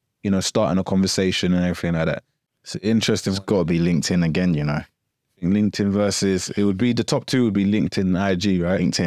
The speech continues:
Speaker 2: and I G, yeah. Facebook is a bit, it's a bit standoffish.
Speaker 1: Mm.
Speaker 2: I G is like, I G is nice because you can, uh, th-, here's the difference. I G,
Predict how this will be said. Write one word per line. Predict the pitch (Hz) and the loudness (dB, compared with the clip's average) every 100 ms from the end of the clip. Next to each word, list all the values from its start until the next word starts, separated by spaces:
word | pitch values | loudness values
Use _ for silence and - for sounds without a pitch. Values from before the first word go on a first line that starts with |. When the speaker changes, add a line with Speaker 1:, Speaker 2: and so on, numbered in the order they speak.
| 82 | 0
Speaker 2:
and | 80 | 0
I | 82 | 0
G, | 80 82 85 82 | 0 0 0 0
yeah. | 85 | 0
Facebook | 78 - 104 101 87 | -2 -2 -2 -2 -2
is | 82 | -2
a | 82 | 0
bit, | 90 - - _ _ _ | -2 -2 -6 _ _ _
it's | - - | -10 -4
a | |
bit | 90 - | -4 -2
standoffish. | 92 90 85 80 78 82 - _ _ _ _ _ _ | -2 0 0 -2 -4 -6 -10 _ _ _ _ _ _
Speaker 1:
Mm. | _ _ _ _ - | _ _ _ _ -2
Speaker 2:
I | 117 | -2
G | 113 151 139 | 2 2 2
is | 104 | 2
like, | 101 92 - - _ _ _ _ _ _ | 0 -2 -4 -16 _ _ _ _ _ _
I | 107 | -2
G | 120 170 | 0 2
is | 151 | 2
nice | 127 131 110 104 | 2 2 0 -4
because | 101 104 85 - - | 0 0 -2 -8 -8
you | 117 | -6
can, | - 113 101 92 - _ | -2 0 2 0 -4 _
uh, | 110 - | -4 0
th-, | 107 139 | 0 0
here's | 139 147 | 0 2
the | |
difference. | 131 - - - - _ _ _ _ _ _ | 0 -2 -6 -8 -14 _ _ _ _ _ _
I | 120 123 | -2 0
G, | 156 120 120 | 2 2 0